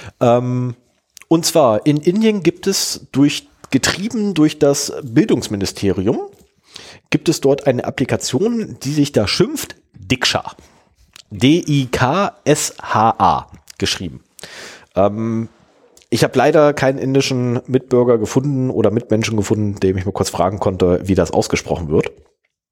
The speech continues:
Zumindest nicht auf die Schnelle der Zeit. Ähm, und diese Diksha-App hat an sich einen schönen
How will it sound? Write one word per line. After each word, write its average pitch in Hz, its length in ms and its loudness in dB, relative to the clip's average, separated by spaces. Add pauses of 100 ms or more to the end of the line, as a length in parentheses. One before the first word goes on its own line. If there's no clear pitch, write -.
(600)
Zumindest 90 260 0
nicht 101 160 2
auf - 80 -4
die - 120 -2
Schnelle 92 300 2
der - 160 0
Zeit. - 300 0 (720)
Ähm, 107 540 2 (800)
und 127 380 0
diese 127 200 4
Diksha-App - 800 0 (380)
hat - 540 -2 (500)
an 101 240 -2
sich 95 520 -2
einen 107 200 2
schönen 110 580 0